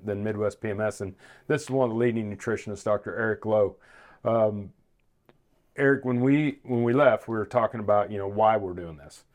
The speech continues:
Now let's, let's step back and say, "Okay, we got six weight, group six weight calves, they come in." Now,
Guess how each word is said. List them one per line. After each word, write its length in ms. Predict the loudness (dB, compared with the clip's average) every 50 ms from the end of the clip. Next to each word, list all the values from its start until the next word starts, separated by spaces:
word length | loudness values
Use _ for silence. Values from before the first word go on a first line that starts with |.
| _ _ _ _ _ -8 -4
Now 200 | 0 2 4 4
let's, 260 | 4 2 0 -8 -20 -20 -20 _ _
let's 200 | -2 -2 -2 -2
step 380 | -4 -12 -8 _ 2 2 2 4
back 200 | 2 0 0 0
and 40 | -2
say, 80 | -6
"Okay, 200 | -6 -6 -4 -4
we 120 | -2 2 4
got 180 | 4 4 4
six 280 | 2 -4 -6 -6 -6 -6
weight, 280 | -4 -4 -4 -4 -6 _ _ _ _ _ _ -18 -10 -4
group 220 | 0 2 2 2 0
six 260 | -2 -4 -4 -2 0
weight 200 | -2 -2 -2 -2
calves, 320 | 0 2 4 4 4 2
they 120 | 0 -6 -4
come 200 | -4 -4 -2 0
in." 280 | 0 -2 -2 -4 -8 -10 _ _ _ _ _ _ _ _ _ _ _ _ -6
Now, 340 | -4 -2 -2 -2 -4 -4